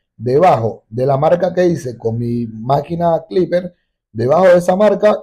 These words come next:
con el trimmer voy a hacer un pequeño cuchareo debajo de esa marca. Y esa va a ser la conexión del trimmer al cero. Muy importante eso, no olviden suscribirse al canal, dejarme cualquier duda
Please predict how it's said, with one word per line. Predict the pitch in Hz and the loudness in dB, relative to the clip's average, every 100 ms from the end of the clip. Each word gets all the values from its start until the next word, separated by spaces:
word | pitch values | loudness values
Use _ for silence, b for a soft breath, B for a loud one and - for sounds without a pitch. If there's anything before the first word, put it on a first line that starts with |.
| - _ | -10 _
con | 147 139 | -2 0
el | 135 - | -2 -4
trimmer | 220 220 208 | 0 0 0
voy | 143 143 | 2 2
a | 170 | 2
hacer | 170 208 202 | 2 -2 -2
un | 151 160 | -8 -4
pequeño | 170 170 180 170 | -2 0 -2 -4
cuchareo | 156 143 135 123 113 | -4 -2 0 -2 -2
debajo | 117 151 143 | -2 0 0
de | |
esa | 139 123 | -2 -6
marca. | 104 101 101 | -8 -12 -16
Y | |
esa | 107 147 | -8 0
va | 151 | 0
a | |
ser | 147 156 | 0 -4
la | 147 | -4
conexión | 147 131 - 214 220 220 b b _ | -4 -6 -6 -4 -4 -8 b b _
del | 127 120 117 | -2 -2 -2
trimmer | 220 220 220 220 | -2 0 0 0
al | 131 117 | -6 -4
cero. | - 120 113 | -4 -4 -4
Muy | 123 160 | -4 -4
importante | 147 143 160 151 180 | -4 -4 -6 -2 -2
eso, | 214 165 143 | -2 -2 -2
no | 131 | 0
olviden | 147 156 151 | -2 -4 -6
suscribirse | 147 - 127 127 | -8 -10 -8 -4
al | - | -4
canal, | 131 147 202 131 | -4 -8 -10 -8
dejarme | 123 139 151 | -8 -8 -6
cualquier | 139 - 139 143 | -4 -4 -6 -6
duda | 165 160 | -2 0